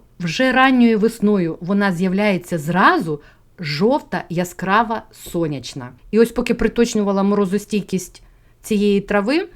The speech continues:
натрапила на дуже цікавий абзац. Гарно переносить стрижку, тому можна тримати на певній висоті та надавати потрібну форму.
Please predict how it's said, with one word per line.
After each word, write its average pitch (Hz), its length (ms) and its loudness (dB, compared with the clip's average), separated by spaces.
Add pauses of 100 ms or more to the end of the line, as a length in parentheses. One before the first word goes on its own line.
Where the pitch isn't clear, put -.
(360)
натрапила 247 840 2 (480)
на 220 160 4
дуже 240 240 0
цікавий 226 460 2
абзац. 170 500 -4 (260)
Гарно 208 400 2
переносить 214 560 2
стрижку, 330 520 -4
тому 233 260 2
можна 220 280 0
тримати 220 420 0
на 208 120 2
певній 202 340 2
висоті 202 420 -4
та 240 120 -2
надавати 196 480 0
потрібну 190 460 -6
форму. 139 400 -10